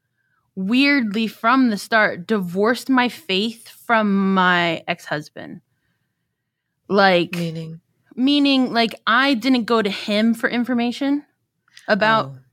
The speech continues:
Speaker 1: about Islam. I never really
Speaker 2: Mm-hmm.
Speaker 1: did. I got his opinion, but even then I was
Speaker 2: Mm-hmm.
Speaker 1: sort of like,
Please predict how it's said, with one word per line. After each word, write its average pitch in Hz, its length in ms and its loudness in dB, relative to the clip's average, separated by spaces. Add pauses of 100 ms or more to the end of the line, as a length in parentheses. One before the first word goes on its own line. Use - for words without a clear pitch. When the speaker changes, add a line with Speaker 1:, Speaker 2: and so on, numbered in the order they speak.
(320)
Speaker 1:
about 214 420 0
Islam. 220 540 0 (800)
I 214 100 0
never 240 300 2
really 214 260 0
Speaker 2:
Mm-hmm. 156 80 -6
Speaker 1:
did. 190 440 -2
I 226 100 2
got 320 220 0
his 254 180 -2
opinion, 269 720 0 (400)
but 240 120 0
even 262 260 2
then 220 240 2
I 190 80 4
was 185 140 0
Speaker 2:
Mm-hmm. 170 60 -6
Speaker 1:
sort 196 100 0
of 185 120 -4
like, 170 400 -4